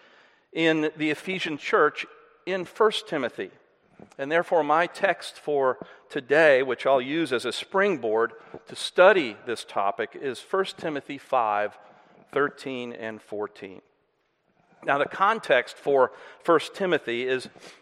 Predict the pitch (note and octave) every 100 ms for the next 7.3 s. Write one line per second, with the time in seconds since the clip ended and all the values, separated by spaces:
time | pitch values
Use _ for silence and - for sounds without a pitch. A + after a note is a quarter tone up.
0 | _ - G#3+ A#3 A3+ G3 - - - -
1 | C3 E3 E3+ - D#3 C3 D#3 - F#3 D#3+
2 | C#3 A#2+ A2+ B2 - _ _ _ _ _
3 | _ _ _ _ _ _ _ _ _ _
4 | _ _ _ _ C#3 C#3+ - A3+ A#3+ -
5 | D3 C3 C#3 D#3 D#3 F3 F3 D#3+ C3 C3+
6 | C3+ - B2+ A#2 B2 A#2 - - A2+ G#2
7 | - -